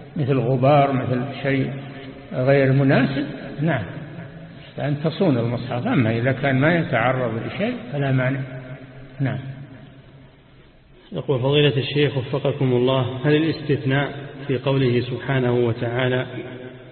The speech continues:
Speaker 2: "ولا تقولن لشيء إني فاعل ذلك غدا إلا أن يشاء الله"،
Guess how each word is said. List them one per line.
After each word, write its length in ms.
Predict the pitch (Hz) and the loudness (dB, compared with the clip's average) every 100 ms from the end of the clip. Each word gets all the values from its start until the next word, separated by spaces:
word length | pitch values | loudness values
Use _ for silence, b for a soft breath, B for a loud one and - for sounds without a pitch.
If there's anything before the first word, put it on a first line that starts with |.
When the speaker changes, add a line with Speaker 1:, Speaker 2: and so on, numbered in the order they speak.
| - - - | -20 -20 -6
Speaker 2:
"ولا 160 | 117 117 | -2 -2
تقولن 520 | 120 139 123 135 127 | -2 0 2 4 4
لشيء 680 | 123 117 143 143 131 131 151 | 4 4 2 4 2 0 0
إني 240 | 131 123 | 2 2
فاعل 520 | 107 131 120 123 120 113 | 2 2 2 2 2 4
ذلك 340 | 131 127 120 | 4 2 0
غدا 340 | 120 127 131 | 0 2 2
إلا 540 | 127 127 151 131 131 131 | 0 0 0 2 2 2
أن 80 | 127 | 2
يشاء 420 | 123 127 139 143 | 2 0 -2 0
الله"، 260 | 135 135 | 2 2